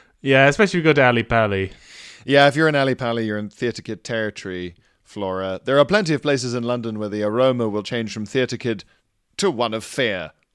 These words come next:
Speaker 2: or
Speaker 1: Oh,
Speaker 2: poshness.
Speaker 1: yeah. There are parts of the city that'll make you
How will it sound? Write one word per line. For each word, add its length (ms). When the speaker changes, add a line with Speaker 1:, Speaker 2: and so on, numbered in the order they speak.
Speaker 2:
or 240
Speaker 1:
Oh, 60
Speaker 2:
poshness. 420
Speaker 1:
yeah. 240
There 220
are 60
parts 340
of 160
the 100
city 300
that'll 260
make 300
you 240